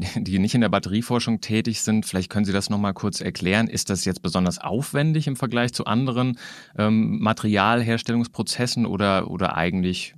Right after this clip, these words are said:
normaler Standard, dass das, ja, über, über wie viele Tage oder wie, wie lange dauert sowas, das, so ein Kohlenstoffmaterial dann herzustellen?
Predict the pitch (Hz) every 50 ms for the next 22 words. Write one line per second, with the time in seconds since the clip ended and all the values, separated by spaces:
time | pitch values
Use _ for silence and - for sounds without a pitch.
0 | - - 85 87 85 82 82 82 85 87 87 85 85 - - - 82 85 87 85
1 | 78 76 - 82 - - - 87 80 - - - - - _ _ _ _ _ _
2 | 92 87 - 95 95 98 95 95 87 92 95 85 92 95 90 - 95 92 92 87
3 | - - - - 85 - - - 92 90 98 117 113 113 107 104 95 98 95 90
4 | 85 90 92 92 85 98 90 90 92 98 95 82 92 90 95 92 82 - - 85
5 | 80 78 87 85 - - 87 85 - - - - - - - - _ - - 92
6 | 87 85 85 - - - - 101 104 98 90 - - 92 82 85 92 90 - 92
7 | 85 85 85 87 82 82 82 82 82 82 82 - - 78 - - - 80